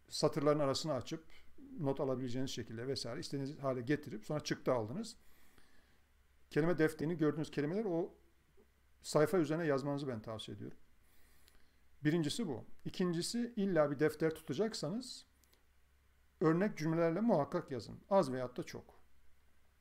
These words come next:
Üçüncü bir olay da her gördüğünüz kelimeyi yazmayın. Sık karşılaştığınızı, e, fark ettiğiniz ve öğrenemediğinizi fark ettiğiniz gün içerisinde tekrarlayabileceğiniz kelimeleri yazın.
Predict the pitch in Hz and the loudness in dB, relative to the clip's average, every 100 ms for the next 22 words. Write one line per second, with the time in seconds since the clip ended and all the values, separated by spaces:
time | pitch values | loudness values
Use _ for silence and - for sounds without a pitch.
0 | - - - _ _ - - 185 196 208 | -20 -20 -20 _ _ -8 0 0 4 4
1 | 170 185 233 120 190 269 - _ _ _ | 6 6 2 -2 -6 -8 -18 _ _ _
2 | _ - 156 240 254 175 170 156 175 - | _ -6 2 4 4 4 4 2 -2 -2
3 | 147 156 185 151 131 113 113 - - - | -2 -2 -2 -2 -2 -4 -10 -14 -18 -20
4 | _ _ _ _ - - 254 247 151 135 | _ _ _ _ -10 -2 -2 2 2 4
5 | 151 139 - 135 123 110 190 254 - - | 2 -2 -2 -4 -2 -2 -2 -4 -8 -18
6 | - - - _ - 226 131 131 - - | -20 -20 -20 _ -20 -6 -2 -2 -4 -14
7 | - - 156 156 151 165 156 123 147 208 | -4 4 6 4 0 0 0 0 0 4
8 | 139 185 202 143 143 147 147 135 147 - | 4 6 6 4 0 0 0 0 -2 -4
9 | 151 147 117 - - - - _ - _ | -4 -4 -4 -10 -16 -20 -20 _ -20 _
10 | - 123 185 220 202 151 185 180 156 151 | -14 2 4 6 6 2 0 0 0 2
11 | 151 151 160 147 147 139 143 143 120 - | 2 4 4 4 4 2 2 0 -2 -6
12 | - - _ - 143 139 131 127 98 - | -12 -16 _ 2 4 4 4 0 -2 -6